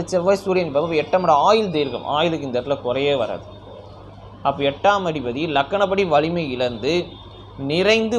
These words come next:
வலிமையுடன் நிற்கிறார். எப்படி? எட்டாம் அதிபதி நீசம் பெற்று, லக்கணப்படி நீசம் பெற்றிருந்தாலும் அது திக்பலம் அடைஞ்சு செவ்வாயின் பார்வையில் இருப்பது அந்த சூரியனுக்கு வலிமை. ஆனா அந்த மறைஸ்தானாதிபதி ஆட்டோமேட்டிக்காக வலிமை இழந்து தான் இருக்கணும், லக்கணப்படி ஆட்டோமேட்டிக்காக இழந்துட்டார்,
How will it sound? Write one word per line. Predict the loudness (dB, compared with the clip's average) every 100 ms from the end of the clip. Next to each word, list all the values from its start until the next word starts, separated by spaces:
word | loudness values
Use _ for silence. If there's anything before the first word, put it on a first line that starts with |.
| 4
வலிமையுடன் | 4 2 0 -2
நிற்கிறார். | -2 -2 0 -2
எப்படி? | -4 -4 -4 -6 -8
எட்டாம் | -4 2 2 0
அதிபதி | -4 -4 -6
நீசம் | -4 -4 -2
பெற்று, | -4 -2
லக்கணப்படி | -2 -2 -4 -4 -6
நீசம் | -6 -4
பெற்றிருந்தாலும் | -4 -6 -2 0 2
அது | 0 -6
திக்பலம் | -8 -4 2 2 2 -2
அடைஞ்சு | -8 -10 -8 -8 -4
செவ்வாயின் | -2 0 0 0
பார்வையில் | 4 4 4 -2
இருப்பது | -6 -8 -6 -4 -4 -8 -18 -12
அந்த | -8 -8 -2
சூரியனுக்கு | 0 0 0 -2 0
வலிமை. | 0 0 -4 -6 -12 -4
ஆனா | 0 2
அந்த | 2 2
மறைஸ்தானாதிபதி | 2 2 0 0 0 2 4
ஆட்டோமேட்டிக்காக | 4 2 -2 0 2
வலிமை | 2 0 0
இழந்து | 0 2
தான் | 2 0
இருக்கணும், | 0 -2 0
லக்கணப்படி | 0 -2 -2 2 2
ஆட்டோமேட்டிக்காக | 2 -2 -2 -2 0
இழந்துட்டார், | 0 0 -2 2 2